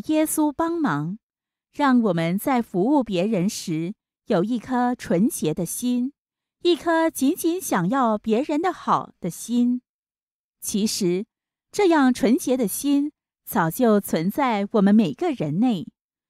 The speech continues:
只是在成长过程中，它被社会世俗的价值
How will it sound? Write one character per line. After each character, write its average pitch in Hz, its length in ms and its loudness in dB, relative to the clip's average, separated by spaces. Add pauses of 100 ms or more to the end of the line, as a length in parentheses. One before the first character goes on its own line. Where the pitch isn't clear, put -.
(240)
只 240 200 4
是 302 300 2
在 311 220 2
成 240 260 0
长 220 300 0
过 330 240 2
程 196 260 -2
中， 285 360 2 (420)
它 214 200 -6
被 220 180 0
社 226 280 2
会 208 260 2
世 254 280 0
俗 180 180 -2
的 214 140 -2
价 254 260 -2
值 170 420 -6